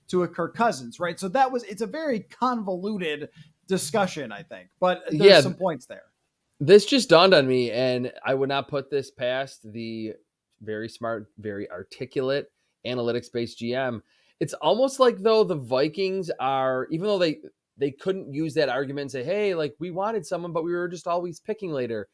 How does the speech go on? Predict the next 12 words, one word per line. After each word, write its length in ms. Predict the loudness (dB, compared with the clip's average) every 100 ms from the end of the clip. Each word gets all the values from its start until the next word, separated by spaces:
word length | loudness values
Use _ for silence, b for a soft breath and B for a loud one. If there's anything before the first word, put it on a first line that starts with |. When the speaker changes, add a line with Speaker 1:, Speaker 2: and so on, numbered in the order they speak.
| _ _ _
Speaker 2:
At 40 | -6
the 80 | -6
same 380 | 2 2 2
time, 420 | -4 -2 -2 0 2
though, 220 | 2 2
they're 200 | 0 -2
almost 520 | -4 -2 -2 -4 -12
set 360 | -18 -8 -6 -6 -4
up 220 | -4 -4
very 360 | -8 -4 -2 -2
well 440 | 0 0 0 -2 -4
that 240 | -4 -4